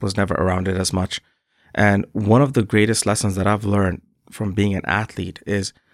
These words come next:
we all function better as a team. Human beings are one giant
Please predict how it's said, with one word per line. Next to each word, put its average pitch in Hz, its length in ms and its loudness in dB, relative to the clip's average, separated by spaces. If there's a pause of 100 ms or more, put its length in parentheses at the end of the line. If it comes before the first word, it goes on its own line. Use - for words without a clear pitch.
(160)
we 117 160 2
all 120 240 4
function 107 680 -2
better 101 220 2
as 95 160 -2
a 92 60 -6
team. 90 280 -8 (500)
Human 127 340 4
beings 107 480 0 (1000)
are 92 180 2
one 110 600 0
giant 101 380 -2